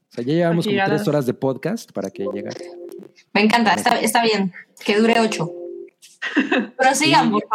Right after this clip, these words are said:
Speaker 3: favor.
Speaker 1: ah, bueno, estábamos hablando de esa película de Crying
Speaker 2: The
Speaker 1: Game,
Speaker 2: Crying
Speaker 1: que
Speaker 2: Game.
Speaker 1: es rara
Speaker 2: Y
Speaker 1: porque, ajá.
Speaker 2: o sea, y pues sí, es que, es que estaba en este punto de como finales de los ochentas y los noventas que los cineastas decidieron de que decir, "Oye, ¿sabes qué? Hay que presentar historias de personas trans",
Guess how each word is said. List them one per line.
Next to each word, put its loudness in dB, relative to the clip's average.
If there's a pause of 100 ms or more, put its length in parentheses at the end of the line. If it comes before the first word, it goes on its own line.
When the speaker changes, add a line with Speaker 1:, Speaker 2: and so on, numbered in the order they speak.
Speaker 3:
favor. 4
Speaker 1:
ah, 6
bueno, 6
estábamos 4
hablando 4
de 2
esa 0
película 0
de -2
Crying -2
Speaker 2:
The 2
Speaker 1:
Game, 4
Speaker 2:
Crying 2
Speaker 1:
que 2
Speaker 2:
Game. -2 (140)
Speaker 1:
es 2
rara 6
Speaker 2:
Y 2
Speaker 1:
porque, 0 (300)
ajá. 0 (340)
Speaker 2:
o 0
sea, 4
y 0 (220)
pues -4
sí, 2
es -2
que, 2
es -6
que -8
estaba 2
en -4
este -4
punto -2
de 2
como 2
finales 2
de -2
los 0
ochentas 0
y 0
los 2
noventas 0
que 0
los -4
cineastas 0
decidieron 0
de 0
que -4
decir, -2
"Oye, 0
¿sabes -2
qué? 0
Hay 0
que 2
presentar -2
historias 0
de 0
personas -2
trans", -2